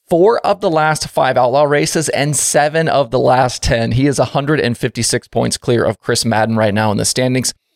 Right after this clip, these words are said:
Ashton Winger won the last Outlaw race at Sonoya. That was back in twenty twenty-one, and the series has never previously raced at Rome. On the sprint car side, with the World of Outlaws, uh, that series is at eighty-one Speedway on Friday and Lakeside on Saturday.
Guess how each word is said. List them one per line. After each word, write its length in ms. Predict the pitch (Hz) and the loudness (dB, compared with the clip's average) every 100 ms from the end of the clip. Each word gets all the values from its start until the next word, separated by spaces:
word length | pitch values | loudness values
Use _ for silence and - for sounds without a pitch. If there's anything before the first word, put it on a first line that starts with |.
| _ - | _ -6
Ashton 380 | 190 208 196 | -4 -2 -2
Winger 240 | 190 208 202 | 0 0 2
won 160 | 185 | 2
the 80 | 165 | 2
last 280 | 151 160 165 | 2 0 0
Outlaw 280 | 160 160 160 | 0 2 2
race 260 | 151 151 | 2 0
at 80 | 143 | -2
Sonoya. 420 | - 143 135 147 | -2 -2 0 2
That 120 | 143 123 | 0 -2
was 100 | 131 | -2
back 240 | 135 135 | -2 -2
in 60 | 120 | -4
twenty 240 | 143 127 | -2 -2
twenty-one, 480 | - 120 104 123 139 _ _ _ | -2 -2 0 -2 -2 _ _ _
and 80 | 131 | -4
the 60 | 139 | -2
series 320 | 147 156 139 | 0 0 0
has 160 | 123 | 0
never 340 | 113 120 131 120 | 0 2 2 0
previously 500 | - 127 113 110 117 | 0 -2 0 -2 -2
raced 380 | 110 113 113 - | 0 -2 -2 -4
at 180 | 101 - _ _ | -6 -6 _ _
Rome. 340 | - 110 104 131 _ _ _ _ _ _ _ _ _ - | -4 -2 -2 -8 _ _ _ _ _ _ _ _ _ -4
On 60 | |
the 60 | 214 | 0
sprint 180 | 269 - | 0 0
car 120 | 240 | 0
side, 240 | - 214 | 2 0
with 100 | 208 | 0
the 60 | 208 | 2
World 140 | 208 | 2
of 40 | 196 | 2
Outlaws, 400 | 185 190 185 175 | 4 4 2 2
uh, 140 | 165 | 2
that 180 | 160 - | 0 -2
series 380 | 190 190 185 - | 0 2 0 0
is 180 | 143 | 0
at 160 | 147 147 | 2 2
eighty-one 380 | 156 170 160 147 | 0 0 0 0
Speedway 520 | - - 165 147 131 | -2 -2 0 2 2
on 280 | - 147 139 | 2 0 0
Friday 360 | - 151 143 151 | -2 0 0 0
and 160 | 117 113 | 0 0
Lakeside 480 | 123 135 147 131 | 0 0 2 2
on 140 | 107 113 | 0 -2
Saturday. 460 | - 143 139 139 | 0 0 0 -2